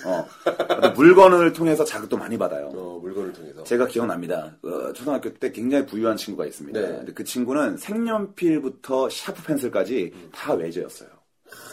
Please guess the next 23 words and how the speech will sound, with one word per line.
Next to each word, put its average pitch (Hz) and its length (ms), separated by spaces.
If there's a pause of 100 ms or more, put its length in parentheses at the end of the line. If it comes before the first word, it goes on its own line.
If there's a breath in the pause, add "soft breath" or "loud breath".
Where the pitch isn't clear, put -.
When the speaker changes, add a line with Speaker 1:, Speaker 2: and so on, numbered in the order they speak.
(180)
Speaker 1:
그리고 110 380 (160 loud breath)
지우개 165 400
하나 143 180
쓰더라도 113 540
항상 - 340
일제, 123 420 (120)
잘 120 180
지워지는 95 320
거. 69 180 (160)
어, 98 220 (100)
뭐 120 120
이름도 165 340
막 120 180
그때 - 320 (520 soft breath)
레인보우인가? 131 640
아니, - 100
그건 143 180
우리나라 120 300
거고. 80 240
Speaker 2:
그때, 170 600
그때 175 760
학용품은 185 600
일제가 147 600